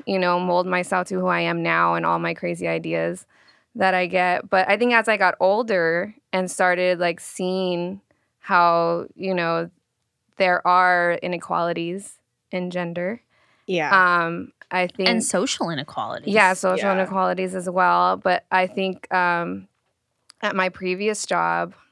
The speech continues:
Speaker 1: um, I noticed I was not getting a raise because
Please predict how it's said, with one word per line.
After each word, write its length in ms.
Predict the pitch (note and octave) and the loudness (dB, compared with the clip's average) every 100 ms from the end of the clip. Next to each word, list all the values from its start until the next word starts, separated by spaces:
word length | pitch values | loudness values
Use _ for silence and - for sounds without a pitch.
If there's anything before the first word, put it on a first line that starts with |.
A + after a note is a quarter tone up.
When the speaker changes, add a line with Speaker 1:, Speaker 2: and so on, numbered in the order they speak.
| _ _ G3 | _ _ -4
Speaker 1:
um, 380 | F3+ F3 F3 F#3 | 0 0 -2 -4
I 120 | F#3 | -2
noticed 580 | F3+ F3 F3+ F3 - - _ | -2 -2 -4 -6 -14 -18 _
I 160 | F#3 F3+ | -2 0
was 340 | F3+ F3+ F#3 - _ _ - | 0 -2 -8 -18 _ _ -4
not 200 | F#3+ F3+ | -2 -2
getting 220 | F3+ F3 | -4 -2
a 60 | E3+ | -2
raise 400 | E3+ E3+ F3+ - | -2 -4 -6 -10
because 500 | F#3 F#3 F3 F#3+ | -8 -6 -6 -8